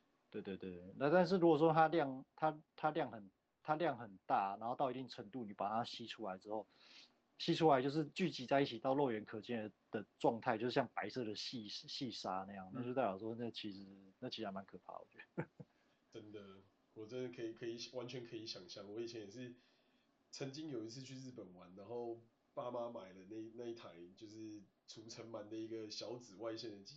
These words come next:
Speaker 2: 器，那个真的是吸完之后真的是蛮有感。
Speaker 1: 哦，所以你们出去玩的时候，你们，你们自己会先，先在饭店自己先吸一遍这样子？
Speaker 2: 没有，没有，没有，没有，没有，就是只有那一趟，因为刚好买了就顺手吸一吸。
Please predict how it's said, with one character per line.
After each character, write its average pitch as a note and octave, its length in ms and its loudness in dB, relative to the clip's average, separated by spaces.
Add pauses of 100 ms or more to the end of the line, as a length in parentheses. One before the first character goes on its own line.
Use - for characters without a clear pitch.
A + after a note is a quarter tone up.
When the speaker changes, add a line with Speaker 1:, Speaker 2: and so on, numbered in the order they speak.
Speaker 2:
器， G2+ 280 -14
那 E3 80 0
个 E3 80 4
真 D3 160 -4
的 C#3+ 60 -6
是 C#3+ 200 -6
吸 D3 420 -4
完 A2 280 -4
之 A2 100 -10
后 A#2+ 160 -4
真 A#2 120 -6
的 G#2+ 80 -8
是 A2+ 100 -12
蛮 G2+ 220 -14
有 F#2+ 220 -16
感。 - 140 -18 (1120)
Speaker 1:
哦， B2 100 2
所 A3+ 100 6
以 B3+ 40 8
你 A#3 40 6
们 C#3+ 120 4
出 F#3 120 2
去 - 120 2
玩 B2+ 180 8
的 A#2+ 80 0
时 A#2+ 80 4
候， D#3 80 10
你 D3 80 4
们， G#2 260 -4
你 A2 60 -6
们 A2 100 -2
自 E3+ 140 0
己 D3 80 6
会 D3+ 260 8 (200)
先， D3 480 4
先 D3+ 120 4
在 D3 120 10
饭 C#3+ 200 6
店 C#3 220 6
自 - 100 -2
己 A2+ 60 0
先 A#2 160 0
吸 A2 320 -2
一 F#2+ 40 -8
遍 F#2+ 280 -4
这 F#2 60 -10
样 D#2 180 -14
子？ - 160 -18
Speaker 2:
没 C#3+ 140 0
有， C3+ 80 0
没 C3 80 -2
有， B2 60 -2
没 A#2 60 -2
有， A2 60 -4
没 G#2+ 60 -8
有， G2+ 140 -10
没 F#2+ 200 -14
有， G2 60 -14 (160)
就 C#3+ 120 -10
是 C3+ 300 -6 (100)
只 C3+ 200 -6
有 D3+ 200 2
那 C#3+ 140 0
一 A#2 120 -2
趟， A#2 280 -2
因 A#2+ 100 -4
为 C3 80 -2
刚 B2+ 160 -4
好 A2 400 -6
买 A2 200 -6
了 F#3+ 160 -12
就 G#3 100 -6
顺 C3 380 -6
手 F#2+ 280 -12
吸 A2+ 320 -8
一 A2+ 60 -12
吸。 F#2+ 260 -6